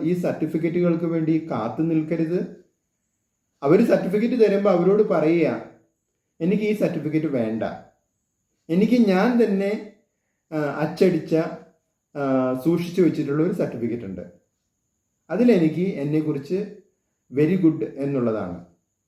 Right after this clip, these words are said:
എനിക്ക് ഈ സർട്ടിഫിക്കറ്റ് ധാരാളം മതി, നിങ്ങളുടെ സർട്ടിഫിക്കറ്റ് വേണ്ട" എന്ന് പറയണം. ഇത് പറയുന്നതിനും കാരണമുണ്ട്.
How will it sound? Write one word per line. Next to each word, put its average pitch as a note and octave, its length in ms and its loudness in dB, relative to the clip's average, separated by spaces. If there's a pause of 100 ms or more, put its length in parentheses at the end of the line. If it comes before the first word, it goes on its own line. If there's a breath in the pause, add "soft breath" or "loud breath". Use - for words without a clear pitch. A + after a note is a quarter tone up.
(440)
എനിക്ക് F3 220 0
ഈ A3 80 0
സർട്ടിഫിക്കറ്റ് D#3 520 -2
ധാരാളം C#3+ 500 0
മതി, B2+ 320 -4
നിങ്ങളുടെ D3 360 -2
സർട്ടിഫിക്കറ്റ് C#3 420 -4
വേണ്ട" F3+ 300 0
എന്ന് E3 220 2
പറയണം. G2 340 -4 (1300)
ഇത് D3 160 4
പറയുന്നതിനും G#3 580 4
കാരണമുണ്ട്. G3+ 580 2